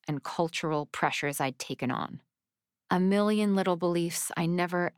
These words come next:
ever questioned. I just let them run my life in the way I felt. Beliefs like, "You should always be trying to manage your weight,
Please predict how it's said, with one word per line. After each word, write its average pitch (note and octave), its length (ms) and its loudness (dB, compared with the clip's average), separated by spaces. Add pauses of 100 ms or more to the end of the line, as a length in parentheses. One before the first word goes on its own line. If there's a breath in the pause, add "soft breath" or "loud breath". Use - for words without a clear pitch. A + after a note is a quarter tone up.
ever G3 260 0
questioned. - 760 -8 (680)
I - 120 -2
just F3 240 -4
let E3+ 180 2
them F3+ 200 2
run F#3 200 4
my F#3+ 180 2
life - 460 0
in E3 80 0
the E3 80 2
way E3+ 180 2
I E3+ 80 0
felt. - 540 0 (760)
Beliefs G3+ 400 0
like, F3 360 0 (500)
"You G3 120 2
should G3 260 -2
always G3 420 2
be G3+ 160 -2
trying F#3 360 0
to F3+ 120 -6
manage F3+ 340 0
your G3+ 120 -2
weight, G3 440 -2